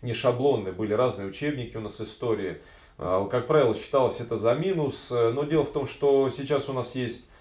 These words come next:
один учебник истории, но не дай бог вам учить, не дай бог вам действительно по нему воспринимать историю.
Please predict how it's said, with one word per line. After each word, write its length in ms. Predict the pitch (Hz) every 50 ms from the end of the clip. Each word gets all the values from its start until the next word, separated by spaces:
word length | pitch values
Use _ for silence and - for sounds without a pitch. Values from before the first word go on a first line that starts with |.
| - - _
один 280 | - 92 113 165 196
учебник 440 | 190 170 - 170 165 - 147 127 -
истории, 500 | 139 135 - - 151 147 143 135 131 127
но 640 | 120 113 123 131 131 131 131 131 131 127 123 113 - - - - - - - - - _ _ - _ _ _ _ _ _ _ _ _ _ -
не 140 | 143 160
дай 180 | 156 147 151 156
бог 440 | - 123 170 190 190 185 - - 135 131
вам 500 | 143 139 127 131 151 151 151 151 143 131 - - - - - - - - - -
учить, 640 | 120 123 123 - - 151 165 165 - - - - - _ - _ _
не 160 | - 135 135
дай 160 | 135 143 147 151
бог 320 | 147 185 202 190 - -
вам 280 | 135 151 151 135 131 110
действительно 540 | 127 127 - - 170 170 156 - 135 127
по 220 | 117 - - 147 139
нему 480 | 131 131 131 127 131 151 175 190 175
воспринимать 640 | 135 107 104 - - 113 110 117 131 143 139 - 117
историю. 520 | 110 - - - 120 104 92 87 85 80